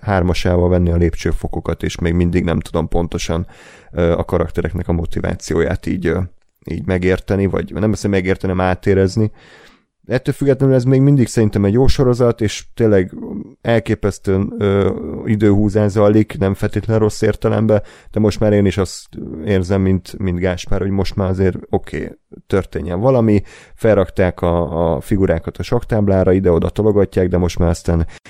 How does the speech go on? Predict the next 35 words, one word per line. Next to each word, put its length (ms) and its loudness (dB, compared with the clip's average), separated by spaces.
ö, 160 0
itt 260 -2
az 120 -2
ideje 460 2
támadásba 600 0
lendülni, 360 2
és 140 0
nem 140 0
csak 180 -2
az 100 0
akcióról 640 2
van 160 2
szó, 200 -2
hogy 120 2
akciójeleneteket 720 -2
akarok, 360 -2
mert 280 0
tudjátok, 420 -2
hogy, 240 -2
tehát 400 -8
nem, 300 -2
nem 160 0
csak 200 -2
az, 360 -4
amiatt 380 0
lesz 240 -2
valami 240 2
jó, 240 2
hanem, 440 0
hanem 260 2
az, 100 -2
hogy 100 -10
történjenek 540 2
dolgok, 480 2
tehát 380 -2